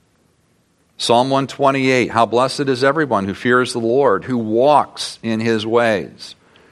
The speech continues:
And just walking all the way through the Old Testament. Then in the New Testament, Jesus walked with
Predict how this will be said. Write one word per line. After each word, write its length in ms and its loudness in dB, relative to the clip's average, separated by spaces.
And 120 -2
just 160 -2
walking 580 2
all 260 4
the 60 2
way 80 2
through 180 -2
the 100 2
Old 160 2
Testament. 440 -4
Then 140 2
in 100 0
the 80 2
New 160 -2
Testament, 640 -2
Jesus 480 0
walked 540 4
with 540 2